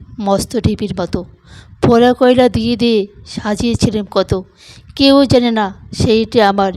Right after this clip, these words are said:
পাহাড় মিছিমিছি। তারই তলায় পুঁতেছিলাম একটি তেঁতুল বিচি। জন্মদিনের ঘটা ছিল ছয় বছরের ছেলে, সেদিন দিল আমার গাছে প্রথম পাতা মেলে। চারিদিকে তার পাঁচিল দিলেম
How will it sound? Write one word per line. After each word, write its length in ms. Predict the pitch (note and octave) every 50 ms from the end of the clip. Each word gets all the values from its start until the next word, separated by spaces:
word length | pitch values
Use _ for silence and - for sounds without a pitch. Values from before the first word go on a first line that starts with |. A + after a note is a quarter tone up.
| - _ - - -
পাহাড় 300 | - G#3 F#3 G#3 G3+ G3+
মিছিমিছি। 600 | G3 G3+ F#3+ - A3 G3+ F#3+ F#3+ F#3+ - - A3 G3 - - _ _ _ _ - - - - - - - -
তারই 300 | - A#3+ A3+ A#3 A#3+ B3
তলায় 280 | A#3 C4 B3 B3 A#3+ A#3
পুঁতেছিলাম 640 | - B3 A#3+ - B3+ G#3+ - C4 A#3 A3 G#3 G3+ G3 G3 - - - - _ _ - - -
একটি 340 | - A#3+ A3+ - - - - A3+
তেঁতুল 360 | - A#3 G#3 G#3 A3+ G3 G3+
বিচি। 340 | F3+ G#3 F#3+ - - - F#3+ - - - _ - - - _ _ - G#3+ E3
জন্মদিনের 640 | - A#3+ A3 A3 G#3+ G#3+ A3 A#3+ G3+ A#3+ A#3 A#3 A#3
ঘটা 300 | A3+ - B3 G#3+ - G#3+ G#3
ছিল 260 | - - - A3 F#3 F3 E3 - - - - - - - - -
ছয় 300 | - - - G3+ G3 G#3
বছরের 440 | G3+ - G3+ G3 - - D#3+ G3+ F#3+
ছেলে, 300 | - - - F#3 F#3 F3+ F3+ - - - _ _ _ - - - - - -
সেদিন 500 | - - - - C4 B3 B3 G#3 B3 B3 B3 B3
দিল 180 | A#3 B3 A#3+ A3 A#3+ A3
আমার 280 | G#3 G3+ G#3 A3 G#3+ G#3+
গাছে 360 | G#3+ - G#3 G3+ - - A3+ G3 F#3 - - - _ - - - - - - - -
প্রথম 360 | - G#3 G#3 G3+ - B3 G#3+ G3 G3 -
পাতা 260 | - F#3+ F#3 - G#3+ G3
মেলে। 260 | F#3+ F#3 F3+ F3+ F#3 F#3+ - _ - - - - - _ _ - - -
চারিদিকে 540 | - - A3+ A#3 A#3+ A#3 A#3 B3+ A3+ - C4
তার 220 | A#3+ B3 A#3 A3+ G#3 F#3+ - - - - - - - _ - - - -
পাঁচিল 380 | - G#3+ G3 G3+ G3+ - A#3+ A3 G#3
দিলেম 320 | F#3+ G#3+ G3 G3 F#3+ F#3+